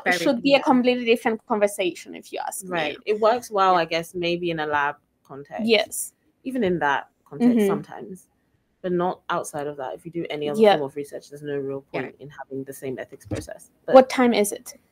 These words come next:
Speaker 3: it is twelve fourteen, sixteen.
Speaker 2: Twelve sixteen? We should have been over by now.
Speaker 3: Yeah, so
Speaker 2: Uh,
Speaker 3: bye,
Speaker 2: okay.
Speaker 3: everyone. Uh,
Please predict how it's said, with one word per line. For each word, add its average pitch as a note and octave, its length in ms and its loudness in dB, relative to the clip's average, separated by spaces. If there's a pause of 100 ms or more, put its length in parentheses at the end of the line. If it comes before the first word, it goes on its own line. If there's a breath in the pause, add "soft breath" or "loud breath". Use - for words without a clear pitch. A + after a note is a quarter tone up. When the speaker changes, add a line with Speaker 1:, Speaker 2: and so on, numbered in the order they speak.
Speaker 3:
it F#3 80 2
is F3+ 100 2
twelve E3 300 0
fourteen, D#3+ 960 -6
sixteen. D#3 680 -8
Speaker 2:
Twelve D#4 260 12
sixteen? E4 560 10
We C#4+ 80 10
should B3+ 140 2
have D4 220 6
been C4+ 160 8
over A#3 320 12
by G3+ 160 10
now. G#3 180 4
Speaker 3:
Yeah, G3 300 8
so - 200 6
Speaker 2:
Uh, B3+ 280 12
Speaker 3:
bye, F3+ 240 12
Speaker 2:
okay. E3+ 220 10
Speaker 3:
everyone. F#3 500 6 (260)
Uh, G#3 240 8